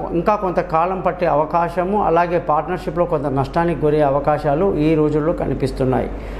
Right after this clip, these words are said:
అదృష్టం కానీ చూసుకుంటే చక్కటి అదృష్టాన్ని కలిగి ఉండడమే కాకుండా తండ్రి సహకారంతో అన్ని పనులు పూర్తి చేస్తారు,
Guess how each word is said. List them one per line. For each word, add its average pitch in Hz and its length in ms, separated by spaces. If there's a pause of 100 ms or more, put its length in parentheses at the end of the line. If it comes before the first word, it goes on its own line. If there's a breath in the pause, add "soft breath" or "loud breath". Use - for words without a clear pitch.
(480 loud breath)
అదృష్టం 240 560
కానీ 214 180
చూసుకుంటే 190 680
చక్కటి 220 460
అదృష్టాన్ని 196 680
కలిగి 175 340
ఉండడమే 160 580
కాకుండా 175 560 (840)
తండ్రి 214 260
సహకారంతో 208 600
అన్ని 185 180
పనులు 196 280
పూర్తి 156 380
చేస్తారు, 160 580